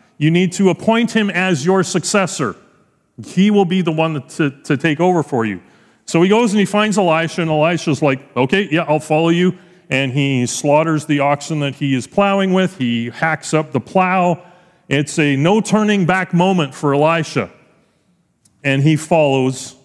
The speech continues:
Elijah. Now, we have no record. During the whole time that he is with Elijah, we don't really have, Elisha's just following along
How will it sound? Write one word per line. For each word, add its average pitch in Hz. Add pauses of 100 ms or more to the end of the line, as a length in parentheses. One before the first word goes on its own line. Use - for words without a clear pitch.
(100)
Elijah. 110 (1120)
Now, 170
we 226
have 226
no 220
record. 208
During 233
the 220
whole 220
time 226
that 170
he 208
is 180
with 196
Elijah, 160
we 160
don't 185
really 180
have, 160 (160)
Elisha's 170
just 120
following 147
along 117